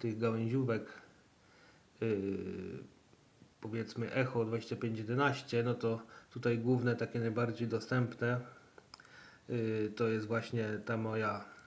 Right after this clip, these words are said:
Werke V dziewięćdziesiąt tysięcy pięć, a także Demon teraz wypuścił takie właśnie gałęziówki, y, na tej konstrukcji oparte.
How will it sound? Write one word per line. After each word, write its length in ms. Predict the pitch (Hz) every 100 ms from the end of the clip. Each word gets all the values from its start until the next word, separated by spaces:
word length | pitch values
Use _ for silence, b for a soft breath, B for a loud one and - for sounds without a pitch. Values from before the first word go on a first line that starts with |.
| -
Werke 520 | 120 117 - 113 110 B B B -
V 260 | 123 113 107 104 -
dziewięćdziesiąt 480 | 117 113 107 110
tysięcy 400 | 104 117 110 113
pięć, 460 | 101 123 156 160 - B B B -
a 80 | 123
także 540 | 120 117 110 113 104 - -
Demon 400 | 117 127 120 113
teraz 280 | 117 110 104
wypuścił 640 | 107 127 123 - 110 107 - - B B B B - -
takie 260 | 104 117
właśnie 340 | 107 110 120 110
gałęziówki, 840 | 107 107 107 147 139 - 139 147 - - - - - B B B B B -
y, 360 | 123 110 104 104
na 100 | 120
tej 160 | 117 107
konstrukcji 680 | 107 104 131 131 - 120 113
oparte. 680 | 104 113 104 - 127 165